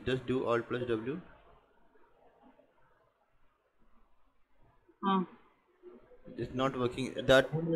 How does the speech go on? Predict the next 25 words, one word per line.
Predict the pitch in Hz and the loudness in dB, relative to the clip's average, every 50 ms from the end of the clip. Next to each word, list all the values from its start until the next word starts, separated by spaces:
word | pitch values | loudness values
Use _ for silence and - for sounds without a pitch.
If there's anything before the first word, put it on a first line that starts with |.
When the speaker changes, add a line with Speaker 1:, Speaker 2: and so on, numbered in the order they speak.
| 165 - - - - | -4 -4 -6 -2 0
Speaker 1:
i-, | 175 170 - - 165 165 160 156 - - - - - - - - - - - - - - _ _ - - - - - - 240 226 214 | 0 0 2 0 -2 -2 -2 -6 -14 -18 -20 -20 -20 -20 -20 -20 -20 -20 -20 -20 -20 -20 _ _ -14 -14 -14 -14 -14 -10 0 2 6
Speaker 2:
Okay, | 226 269 247 226 | 8 10 10 8
Speaker 1:
that | - | 8
Speaker 2:
sir. | 233 247 | 6 4
Correct, | - - 208 202 214 - - - | 10 12 12 12 10 6 4 2
Speaker 1:
pers-, | |
Speaker 2:
sir. | 233 240 269 - - - - - - - - - | 2 2 2 2 -4 0 0 0 0 -2 -2 6
Speaker 1:
perspective | - 143 147 - 165 165 - - 190 180 165 | 6 6 6 8 4 4 4 8 8 8 8
view | 170 185 190 202 - | 10 10 8 8 8
is | - 185 185 185 - 170 | 8 6 6 6 4 6
not | 165 175 180 - | 6 6 6 6
enlarged | 156 160 160 156 151 151 156 160 147 147 | 4 4 8 10 12 12 12 12 10 8
or | 139 135 127 | 6 8 8
what? | 127 135 147 - | 8 6 6 6
Perspective | - 139 131 - 143 143 - - 165 156 139 | 4 2 2 2 -2 -4 0 2 2 2 2
view, | 147 156 156 | 2 2 2
just | 143 151 175 - 180 | 4 4 4 4 8
Alt | - 151 156 180 185 | 10 12 10 10 10
plus | - 196 196 175 | 8 6 6 8
W | 156 160 156 160 175 175 | 8 6 8 8 6 6
so | - 165 | 6 6
that | 151 160 156 147 | 6 6 6 6
the | - 147 | 2 2
perspective | 151 - 147 139 - - 147 - - 170 165 | 4 2 0 0 0 -4 -6 0 2 2 4
will | 151 160 | 6 4